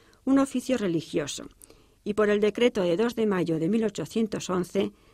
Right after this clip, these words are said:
decidieron que se celebrase con toda solemnidad en todos los pueblos de la monarquía con la presencia de las primeras autoridades.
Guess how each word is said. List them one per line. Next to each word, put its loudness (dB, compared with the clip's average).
decidieron 4
que -2
se -6
celebrase -2
con 0
toda 0
solemnidad 2
en -2
todos -2
los -4
pueblos -2
de -4
la 0
monarquía 0
con 2
la 4
presencia -2
de 2
las -4
primeras 2
autoridades. -8